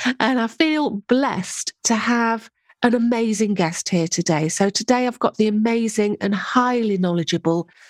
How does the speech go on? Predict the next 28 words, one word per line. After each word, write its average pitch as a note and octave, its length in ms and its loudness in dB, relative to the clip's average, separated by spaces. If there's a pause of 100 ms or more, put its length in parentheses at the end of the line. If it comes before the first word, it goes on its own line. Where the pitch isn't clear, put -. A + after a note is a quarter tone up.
(200)
Sarah B3 420 2
Gershon F3+ 580 0
with E3+ 160 -2
me E3 160 2
again, E3 420 0 (400)
d-, A3 160 4
exploring A3 800 0
six - 420 -2
reasons F3+ 480 0
why G#3 380 0
having G#3+ 400 0
a F#3 40 0
website F3 500 0
really F#3+ 500 0
is F#3+ 180 0
a F3+ 60 2
must. F3 560 -4 (720)
Now, A#3+ 160 2
Sarah C#4 560 0
is A#3 160 0
from G#3+ 240 0
Strong A3+ 380 0
Roots G3+ 360 -2
Web G3+ 240 2
Design, F3 520 0 (160)
and A3 120 2
she A#3+ 200 0
works G#3+ 480 -2